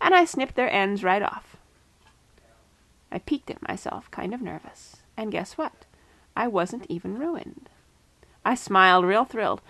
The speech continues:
I knew I could do this. I knew it. I knew it. All I needed was practice. After that, I snipped some more bangs, plus I snipped some sides, and some top, and some back.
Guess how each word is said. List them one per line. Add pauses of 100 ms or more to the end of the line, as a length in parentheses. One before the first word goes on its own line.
(340)
I
knew
I
could
do
this.
I
knew
it.
I
knew
it.
All
I
needed
was
practice. (1500)
After
that,
I
snipped
some
more
bangs, (420)
plus
I
snipped
some
sides, (1000)
and
some
top, (360)
and
some
back.